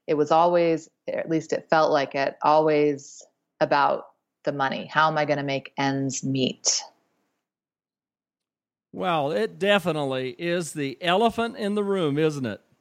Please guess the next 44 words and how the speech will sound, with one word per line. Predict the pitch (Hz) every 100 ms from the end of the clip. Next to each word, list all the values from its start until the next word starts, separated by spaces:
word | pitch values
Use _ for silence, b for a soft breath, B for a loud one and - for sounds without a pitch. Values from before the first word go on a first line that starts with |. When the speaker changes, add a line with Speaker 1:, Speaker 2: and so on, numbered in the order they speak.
| _ _ _ _ _ _ _ -
Speaker 1:
It | 156
sure | - - 170 175
is. | 175 147 139 127 131 - - -
It | 160
Speaker 2:
Yeah. |
Speaker 1:
sure | - 165 160
is. | 156 147 143 - -
I, | 160 147
I | 160
mean, | 156 151 147 170 185 _
in | 180 160
terms | 190 185 165
of | 147
living | 156 160 165
beyond | 156 147 147
our | 143
means, | 151 165 160 147 143
I | 143
think | - 151 151 - - _ _ _ _ _
it's | 156 -
probably | 190 190 170 156
more | 147 147 165
than | 160 143
half. | 147 135 127 - 156
If | -
that | 156 151
was, | 156 147
I | 151
can't | 147 170 151
remember | 151 147 139
what | 139 156
you | -
said, | - 135
but | 139
I | 139
think | 160 147
you | 147
said | 139 139
half | 139 143 143
of | 135
all | 139 139 -
Americans. | 147 143 139 139 139 139
And | 143
I, | 143